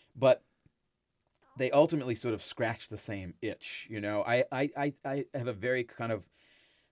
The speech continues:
idealistic and almost passive experience of creating either art or,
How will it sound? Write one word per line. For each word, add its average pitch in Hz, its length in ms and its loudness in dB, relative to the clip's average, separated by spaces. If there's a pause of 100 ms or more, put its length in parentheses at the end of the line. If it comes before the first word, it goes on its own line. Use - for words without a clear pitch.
(100)
idealistic 131 960 4
and 107 100 -4
almost 127 440 -4 (540)
passive 147 640 -6
experience 110 760 -4
of 95 180 -8 (920)
creating 120 420 0
either 107 340 -2
art 104 280 -2
or, 98 220 -8